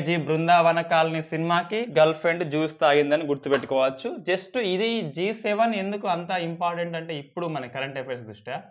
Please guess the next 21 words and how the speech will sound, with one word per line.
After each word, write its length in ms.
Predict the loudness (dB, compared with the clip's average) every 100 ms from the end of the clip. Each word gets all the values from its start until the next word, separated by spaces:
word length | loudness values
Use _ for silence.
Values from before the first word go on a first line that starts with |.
| _ _ _ _ _ _ _ 0
So 60 | 2
ఇది 160 | 2 2
జరిగింది 400 | 2 2 0 0
రెండు 240 | 0 0
వేల 160 | 0 0
ఇరవై 260 | -2 -2
ఒకటిలోనే 560 | -4 -4 -6 -2 -2 -2
కాబట్టి 320 | -4 -4 -4
జూలైలో 440 | -6 -4 -2 0 2
కాబట్టి 420 | 0 0 -4 -6 -6
ఇంపార్టెంట్. 520 | -6 -4 -4 -4 -10 -16 _ _ _ _
So 180 | -10 -6
జూలైలో 320 | 0 0 0
జరిగింది 320 | -2 -2 -4
కరెంట్ 260 | -6 -4 -4
అఫైర్స్ 240 | -6 -8
అనేది. 280 | -8 -8 -8 -10 -18 _ _ _ _ _ _ _ _ -8
అయితే 280 | -6 -2 -2 -4 -4
ఇది 240 | -4 0 -2 -2 0
యూకే 420 | 0 0 0 0 0
లేదా 340 | 0 0